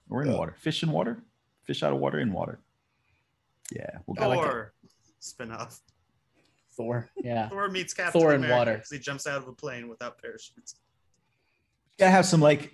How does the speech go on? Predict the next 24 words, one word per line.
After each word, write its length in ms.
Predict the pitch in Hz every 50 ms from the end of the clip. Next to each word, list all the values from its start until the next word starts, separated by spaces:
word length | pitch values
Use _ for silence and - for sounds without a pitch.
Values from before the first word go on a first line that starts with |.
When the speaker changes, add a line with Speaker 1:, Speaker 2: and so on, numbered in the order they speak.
| - - -
Speaker 1:
some 260 | - - - 131 120
adventure 460 | 110 95 92 98 107 107 - - 90
in. 100 | 78 76
So 140 | - - 95
what, 240 | 101 110 107 107 107
what 100 | 107 98
is 140 | 98 90 85
it? 140 | 78 76 80
Some 160 | - - 101
Indiana 320 | 104 101 104 104 101 101
Jones? 340 | 92 101 107 110 120 120 120
What 60 | 107
would 80 | 95 90
you 60 | -
call 200 | - 82 82 73
it? 60 | -
National 320 | - 98 101 92 - 98 95
Treasure? 380 | - 104 107 - 113 113 117 - _ _ _ _ _ -
Speaker 2:
Everyone 420 | 147 156 151 151 135 127 123 117
says 320 | 117 - - 120 117 - -
it's 140 | - -
Indiana 320 | - 120 113 117 113 113 113
Jones-esque, 640 | 110 - 110 110 107 - - 104 104 107 - - -
and 160 | - 107 110